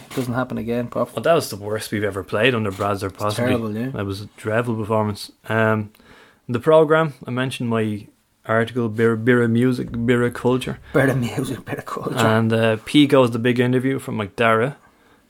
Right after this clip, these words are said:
Speaker 2: Uh, I've got, also got a Q and A with Podge.
Speaker 1: Ooh, yes.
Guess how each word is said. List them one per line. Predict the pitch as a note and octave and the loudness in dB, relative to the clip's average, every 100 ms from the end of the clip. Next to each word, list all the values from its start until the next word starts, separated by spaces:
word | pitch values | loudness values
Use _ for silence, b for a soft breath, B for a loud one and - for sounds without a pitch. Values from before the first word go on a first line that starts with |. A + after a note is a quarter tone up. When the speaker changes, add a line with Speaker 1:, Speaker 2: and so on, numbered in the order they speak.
| _ - | _ -10
Speaker 2:
Uh, | G#2 G#2+ | -4 0
I've | B2+ B2+ | 0 2
got, | C3+ C3 | 2 2
also | B2+ B2 | 0 -2
got | B2+ A2+ | -2 -2
a | A2+ | -2
Q | - B2+ | 0 2
and | A#2 | 2
A | A#2 | 0
with | A2 - | -2 -4
Podge. | - B2 F3 - _ _ _ _ | 0 0 0 -10 _ _ _ _
Speaker 1:
Ooh, | C3 G#3 B2+ | -6 -4 -4
yes. | G#2+ D3 - - | -6 -8 -12 -20